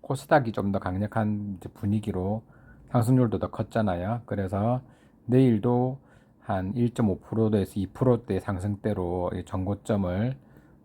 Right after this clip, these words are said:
어, 노릴 수 있지 않나 싶습니다. 그리고 삼성전자는, 어,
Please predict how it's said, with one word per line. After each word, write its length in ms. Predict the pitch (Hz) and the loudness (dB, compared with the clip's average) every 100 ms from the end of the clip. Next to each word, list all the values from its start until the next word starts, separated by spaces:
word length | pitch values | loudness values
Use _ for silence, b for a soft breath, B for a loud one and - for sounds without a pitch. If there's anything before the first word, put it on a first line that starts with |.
| - | -6
어, 500 | 92 87 87 85 98 b b b - | -2 0 -2 -4 -10 b b b -4
노릴 260 | 117 110 | 0 2
수 140 | 101 104 | 0 -4
있지 180 | 95 95 | -4 -2
않나 220 | 90 92 | -2 -4
싶습니다. 720 | - 92 - 95 87 82 - - _ - - - - _ - - - B B B B B B _ | -8 -10 -6 -6 -4 -6 -6 -20 _ -20 -20 -20 -20 _ -20 -20 -20 B B B B B B _
그리고 280 | - 127 123 | -4 -2 0
삼성전자는, 1200 | 123 139 160 156 151 151 147 117 110 113 110 95 - b b b b _ _ | 2 4 4 2 2 4 4 4 4 2 0 -2 -8 b b b b _ _
어, 360 | 101 98 92 | -6 -4 -4